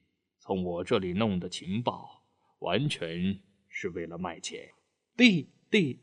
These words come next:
太对了。”“怎么会干起这个？”“暂时还不想告诉你，先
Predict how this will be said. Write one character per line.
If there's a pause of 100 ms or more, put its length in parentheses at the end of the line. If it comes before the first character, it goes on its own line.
(120)
太
对
了。 (720)
”“怎
么 (460)
会
干
起
这
个 (1000)
？”“暂
时
还
不
想
告
诉
你， (420)
先